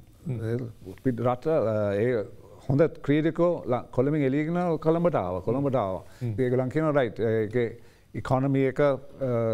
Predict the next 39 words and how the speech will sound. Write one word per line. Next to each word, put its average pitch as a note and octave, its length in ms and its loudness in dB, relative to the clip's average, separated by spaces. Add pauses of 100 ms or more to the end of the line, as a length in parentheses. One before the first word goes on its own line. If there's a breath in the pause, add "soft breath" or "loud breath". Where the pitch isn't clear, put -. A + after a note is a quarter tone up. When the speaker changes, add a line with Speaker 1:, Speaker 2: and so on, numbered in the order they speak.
(240)
Speaker 1:
ආර්ථිකය. C3+ 280 2
Speaker 2:
ආ-, G#2+ 240 -2
ආර්ථිකය B2+ 420 -2
හොඳ C3 280 -2
නෑ E3 220 0
කියලා. F#2+ 260 0
Speaker 1:
ඇත්තටම F3 520 0
ඒක G3+ 320 0
තමයි E3 240 -2
මම E3 80 0
ඔබෙන් D3 260 -2
අහන්න D#3+ 220 0
හැදුවේ. G#2 280 -2 (300 loud breath)
දැන් E3+ 320 2 (200)
ඔබ D#3 180 4
කතා E3+ 320 -2
කරන්නේ F3 280 0
පළාත් F3 400 0
ක්‍රිකට් D#3 280 -2
ගැනනේ. C#3+ 280 0 (200 loud breath)
සමා C#3+ 240 2
වෙන්න C3 140 0
ඕනේ. A2+ 280 0
ඇත්තටම C#3 280 0
මම B2 140 0
අදහසක් C3+ 520 0
Speaker 2:
ඔව්. D#2+ 120 0
Speaker 1:
දෙනවා. G#2+ 160 -4
ඒතර - 320 0
ඔබට A#2 180 2
ලේසියිනේ D3 440 0
ඔබේ A#2 260 0
පිළිතුර B2+ 480 0
තවත් - 500 -4
අපිට A#2 160 -2
කියන්න. F3 240 0 (340 loud breath)
දැන් F#3 220 2 (120)
පළාත් G3 360 4 (140)
පහක් F#3 240 2